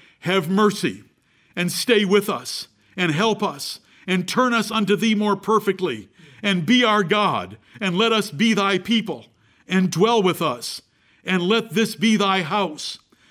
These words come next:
O Lord, not the physical surroundings, but this body of believers, that you might take these living stones and build them into a house fit for thy presence. We thank thee for America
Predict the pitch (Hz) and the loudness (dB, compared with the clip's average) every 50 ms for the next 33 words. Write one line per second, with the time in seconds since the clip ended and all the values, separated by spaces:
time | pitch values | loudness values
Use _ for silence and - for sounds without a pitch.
0 | _ _ - 180 202 208 208 220 214 208 208 190 156 160 208 220 220 220 214 202 | _ _ 2 4 4 6 6 6 4 4 4 2 2 0 -2 -2 -2 0 -2 -2
1 | 202 - 233 190 170 208 208 196 202 196 - 208 190 190 185 190 190 180 160 143 | 0 0 -2 0 0 -2 0 0 -2 0 0 0 2 2 2 0 0 0 -2 -2
2 | 117 104 101 - - - _ _ _ _ _ _ _ _ - - 175 - - 214 | -4 -6 -10 -12 -14 -16 _ _ _ _ _ _ _ _ -4 -2 -2 0 2 0
3 | 214 - 170 160 214 208 220 226 226 214 220 185 160 220 214 190 196 180 139 135 | -2 -2 -2 -2 0 0 2 0 0 0 0 0 0 0 2 2 2 2 2 -2
4 | 117 107 101 - - _ _ _ _ _ _ _ _ _ _ _ _ _ - 156 | -4 -4 -8 -12 -16 _ _ _ _ _ _ _ _ _ _ _ _ _ -2 -2
5 | 156 160 - 208 226 202 202 202 202 202 - - 214 220 214 214 - 208 202 180 | -2 0 2 0 2 2 2 0 0 -2 0 0 2 2 0 0 -2 0 0 0
6 | 160 185 208 233 196 220 220 - - - 214 202 190 160 123 104 95 92 - - | 2 2 2 2 2 0 -2 -4 -4 -2 0 0 2 0 0 -2 -6 -10 -14 -16
7 | - _ _ _ _ _ _ - 151 165 165 139 107 175 208 226 220 196 165 202 | -16 _ _ _ _ _ _ -4 -2 -2 -2 0 2 2 2 4 2 2 0 0
8 | 202 208 220 208 202 - 214 214 208 180 147 165 190 170 117 117 - - - - | 0 0 -2 -2 -2 -2 0 0 0 0 0 0 -2 -2 -2 -6 -10 -12 -12 -12
9 | _ _ _ - - - - - - 202 190 - - - - 170 147 156 156 156 | _ _ _ -20 -18 -14 -10 -2 2 2 2 2 0 -2 -2 0 0 0 0 -2
10 | 156 147 - 143 135 131 - 110 98 - - - - _ _ _ _ _ _ _ | -4 -4 -4 -4 -2 -2 -4 -6 -10 -12 -14 -14 -14 _ _ _ _ _ _ _
11 | _ _ _ _ _ _ _ _ _ _ _ _ _ _ _ _ _ _ _ - | _ _ _ _ _ _ _ _ _ _ _ _ _ _ _ _ _ _ _ -2
12 | 131 165 - - 190 185 185 180 185 196 190 190 185 185 180 185 190 190 180 165 | -2 0 0 2 0 0 0 0 0 0 0 2 2 2 2 2 2 2 2 2
13 | 156 - 113 87 | 0 -2 -6 -6